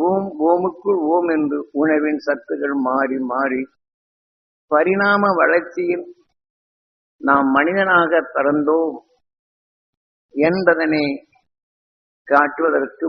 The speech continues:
முதலில் சிவன் ராத்திரி பல கோடி சரீரங்களை கடந்து இன்று உடலாக, மனித உடலாக உருவாக்கிய பின் மகா சிவன் ராத்திரி. மகா என்றால் இந்த பிரபஞ்சத்தில் உருவாகும் நாற்பத்தெட்டு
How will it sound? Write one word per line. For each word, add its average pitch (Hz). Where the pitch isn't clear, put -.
முதலில் 147
சிவன் 147
ராத்திரி 135
பல 139
கோடி 180
சரீரங்களை 175
கடந்து 160
இன்று 156
உடலாக, 175
மனித 170
உடலாக 160
உருவாக்கிய 143
பின் 151
மகா 127
சிவன் 143
ராத்திரி. 131
மகா 147
என்றால் 196
இந்த 165
பிரபஞ்சத்தில் 185
உருவாகும் 170
நாற்பத்தெட்டு 180